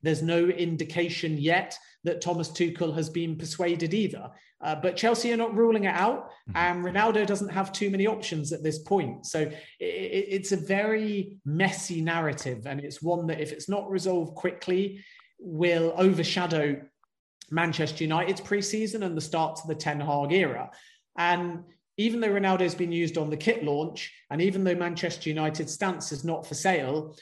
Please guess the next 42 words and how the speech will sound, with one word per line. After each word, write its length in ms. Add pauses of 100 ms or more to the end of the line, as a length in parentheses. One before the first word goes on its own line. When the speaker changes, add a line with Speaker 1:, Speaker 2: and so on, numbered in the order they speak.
(160)
Speaker 1:
Ronaldo's 600
not 240
come 180
out 440
and 180
said, 420 (200)
"Contrary 480
to 140
the 100
rumours, 560 (200)
I'm 280
staying." 580 (240)
And 80
if 100
Manchester 480
United 400
are 180
genuine 580
about 320
not 200
letting 260
him 180
leave 520 (240)
and 100
are 40
using 380
him 120
on 100
the 80
kit 260
launch, 400
and 120
they 100
think 340
that 100
he's 160
gonna 200
join 320
up 140
with 160
the 60
team 460